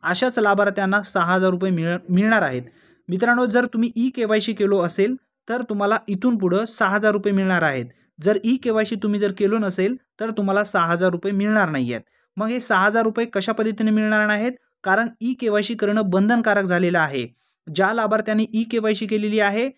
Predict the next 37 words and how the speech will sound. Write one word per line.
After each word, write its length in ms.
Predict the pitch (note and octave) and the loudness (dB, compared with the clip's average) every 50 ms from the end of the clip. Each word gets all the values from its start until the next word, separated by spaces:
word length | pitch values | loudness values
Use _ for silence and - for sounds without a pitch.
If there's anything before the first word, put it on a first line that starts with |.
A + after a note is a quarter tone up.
| _ _ _ | _ _ _
अशा 260 | E3+ F3 F#3 - A#3+ | -8 -8 -2 -2 0
लाभार्थ्यांना 520 | A3+ A3+ G#3 G#3 G#3 G#3 G#3+ G#3 G#3 G#3 F#3+ | 2 2 2 2 0 0 0 0 0 0 2
रेग्युलर 360 | G3 G3+ F#3+ F#3 A3+ B3 B3 | 2 2 2 2 2 2 2
मिळतील, 440 | G#3+ G3 F#3+ F#3+ F#3 F#3+ E3+ F3 F#3 - _ _ _ - | 2 0 0 -2 -2 -2 -4 -4 -6 -10 _ _ _ -6
परंतु 260 | G3 G3+ G3+ G3 A3+ | -6 -6 -4 -2 -2
ज्या 240 | G3+ E3 G3 G3+ A#3+ | 0 2 2 2 4
लाभार्थ्यांनी 540 | A#3 G#3+ G3+ G#3+ G#3 G3+ G#3+ G#3 G#3 G#3+ - - | 2 2 2 0 0 0 -2 -6 -6 -6 -2 -2
ईकेवायसी 500 | A#3+ B3+ - A#3+ G#3+ G#3 G3+ G3 G#3 G3 | -2 -2 0 -2 0 0 0 -2 -2 -2
केलेली 360 | G3 G3 G3 G3 G3 F#3+ F#3 | -2 0 0 2 2 2 2
नाहीये, 360 | F#3 F3+ F3 E3 E3 E3 F3+ - _ _ _ - | 2 2 0 0 -2 -4 -6 -10 _ _ _ -8
अशा 240 | E3+ F#3+ - B3 A#3 | -6 -2 -2 0 2
लाभार्थ्यांना 500 | G#3+ G3+ F#3+ G3+ G3 F#3+ G3+ G3 G3+ G#3 - | 2 2 2 2 0 0 -2 -2 -2 -2 -2
इथून 260 | F#3+ F#3 F#3 A#3 G#3+ | -2 -4 -2 -2 -2
पुढं 200 | F#3+ F#3+ F#3+ G3+ | -2 0 -2 -2
सहा 220 | G#3 - - F3 E3 | -2 -2 -2 -2 -2
हजार 200 | F3 E3+ F#3 F3+ | 0 0 0 0
रुपये 200 | F3 F3 G3+ G#3 | 0 0 -2 0
मिळणार 400 | G3 F#3+ F#3+ F#3+ G3 F#3 D#3+ D3 | 2 2 2 4 4 2 2 0
नाहीत. 200 | C3+ A#2 A2 - _ _ _ _ - _ - | -4 -6 -8 -10 _ _ _ _ -20 _ -8
दर 240 | E3+ F3 G#3 A#3+ A#3+ - - | -2 2 2 2 2 0 -2
चार 240 | - A3 G3+ G#3+ A3+ | 0 2 2 2 2
महिन्याला 440 | A3 G#3+ G3+ G#3 G#3 G3+ G#3+ A3+ A#3 | 0 0 0 0 0 0 0 0 0
दोन 300 | F#3+ E3 F#3 G#3+ A3 G#3+ | -2 -2 0 0 0 0
दोन 140 | A3+ A#3 G#3 | 0 0 0
हजार 220 | G3+ G3 G3 G3 | 0 0 2 2
रुपये 260 | F#3+ F#3+ G#3+ G#3+ F#3+ | 0 2 0 0 0
याप्रमाणे 600 | F3+ F#3 F#3 F#3 F#3+ F#3+ F#3+ F#3 F#3 G3 G#3+ A#3 A#3 - _ | 2 0 0 0 0 0 0 2 0 0 -2 -4 -6 -8 _
ईकेवायसी 560 | G3 G3+ G#3+ - A3+ G#3 G3 G3+ G3 G3 G#3 G3 | -6 -6 -6 -2 -2 -2 0 0 0 0 -2 -2
केलेल्या 340 | G3 F#3 F#3 F#3 F#3 F#3 | -2 0 0 2 2 2
लाभार्थ्यांना 500 | F#3 F3+ E3+ E3 F3+ F3+ F3 F3+ F3 F3+ | 2 2 2 0 -2 -2 -2 -4 -2 0
मिळणार 320 | G3 G#3+ A#3 A#3+ A#3+ G#3 E3+ | 2 2 2 2 2 2 2
आहेत. 160 | D3 C3+ C3 - _ _ _ _ _ E3 | 0 -2 -4 -8 _ _ _ _ _ 0
ज्या 160 | D#3+ G#3+ A3 | 0 2 2
लाभार्थ्यांनी 460 | A3+ G#3+ G#3 G#3+ G#3 G3+ G#3+ G#3+ G#3+ G3 | 2 0 0 -2 0 0 0 0 0 0
ईकेवायसी 480 | G#3+ G#3+ G3+ A3+ G#3 F#3+ F#3+ F#3+ F3+ F#3 | -2 -4 0 0 0 2 2 0 -2 -2
केली 220 | F#3+ F#3+ F#3 F#3+ | -4 -2 -2 0
नाहीये, 320 | F3+ F3 F3 F3+ G#3 A#3+ | -2 0 -2 -2 -2 -2